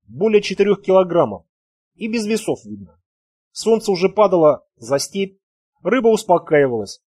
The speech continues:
уходила в глубины. Клёв закончился. Вот тут лежит пятьдесят кило свежего белка,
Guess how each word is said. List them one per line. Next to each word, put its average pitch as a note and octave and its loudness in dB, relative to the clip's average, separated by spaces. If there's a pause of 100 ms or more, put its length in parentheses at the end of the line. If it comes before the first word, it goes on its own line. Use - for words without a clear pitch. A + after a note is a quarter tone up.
уходила G#3 2
в F3 -6
глубины. D3+ -6 (500)
Клёв G#3+ 0
закончился. F#3 -2 (1300)
Вот F3+ 0
тут C4 -6 (500)
лежит G3 0
пятьдесят G3+ -2
кило G#3 -2 (100)
свежего F#3+ 2
белка, F#3 0